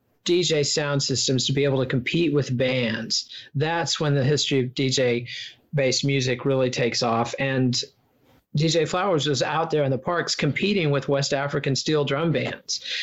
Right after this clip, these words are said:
or West Indian, sorry. And, um, you know, playing at Reese Park and Reese Park Beach, and, you know, having a massive impact. And he's also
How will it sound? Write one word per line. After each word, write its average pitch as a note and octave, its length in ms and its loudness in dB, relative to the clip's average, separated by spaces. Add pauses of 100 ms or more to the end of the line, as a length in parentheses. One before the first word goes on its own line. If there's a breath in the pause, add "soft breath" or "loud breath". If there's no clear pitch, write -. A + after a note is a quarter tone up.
(160 loud breath)
or D3 260 0
West D#3 440 -4 (220)
Indian, B2 420 0
sorry. A#2+ 380 -4 (320 loud breath)
And, F3 200 0
um, D3 360 0 (120)
you F3 120 0
know, C#3 480 0
playing E3 340 0
at D3 240 -2
Reese D3 220 2
Park D#3+ 500 -2 (380 loud breath)
and C#3+ 160 2
Reese D3 180 2
Park D3 300 -2
Beach, D#3+ 420 0 (100)
and, C#3 460 0 (1080)
you F#3+ 120 2
know, F#3 80 2
having G3+ 300 2
a F3+ 60 2
massive E3+ 360 0
impact. E3+ 460 0
And F#3+ 40 2
he's F#3+ 120 2
also B3+ 520 0